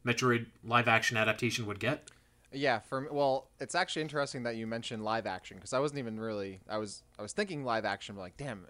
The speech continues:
Speaker 2: an animated Metroid mo-, or movie or T V series would probably bang too. That'd be pretty good. Um, but yeah, let's assume we're doing live action, right? Um,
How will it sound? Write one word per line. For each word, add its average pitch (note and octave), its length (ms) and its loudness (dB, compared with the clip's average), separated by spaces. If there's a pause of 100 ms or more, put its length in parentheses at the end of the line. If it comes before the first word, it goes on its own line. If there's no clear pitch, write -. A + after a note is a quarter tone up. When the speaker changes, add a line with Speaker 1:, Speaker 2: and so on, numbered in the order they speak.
(160)
Speaker 2:
an A2 100 -8
animated A2 580 -2
Metroid G#2+ 380 -6
mo-, G#2+ 160 -6
or G2 240 -6
movie G#2 280 -8
or G2+ 60 -6
T - 140 -14
V G#2 140 -10
series G#2 280 -8
would G2 120 -18
probably D#3 360 -2
bang A#2+ 300 0
too. D#3 280 0
That'd B2 180 -2
be C#3+ 100 -6
pretty A2+ 280 -8
good. A#2 360 0 (400)
Um, A#2 380 0
but C3+ 140 0
yeah, C#3+ 100 2
let's B2+ 220 -2
assume D#3+ 260 -6
we're C#3 80 -6
doing A2+ 380 -6 (200)
live G2+ 200 -4
action, F2 340 -12
right? F2 200 -14 (140)
Um, F#2+ 460 -8